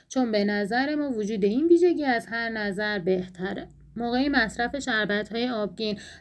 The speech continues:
مصرف کننده می‌تونه بسته به ذائقه و تشخیص خودش تا ده برابر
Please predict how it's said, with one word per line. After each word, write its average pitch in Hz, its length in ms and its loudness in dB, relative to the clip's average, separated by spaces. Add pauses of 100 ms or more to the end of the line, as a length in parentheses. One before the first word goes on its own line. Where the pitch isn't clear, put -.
مصرف 247 480 -2
کننده 240 460 -2
می‌تونه 233 480 0
بسته 262 360 -2
به 302 140 0
ذائقه 220 480 0
و 240 100 0
تشخیص 247 560 -6
خودش 320 400 2 (300)
تا 254 140 -2
ده 226 140 -6 (240)
برابر 277 460 0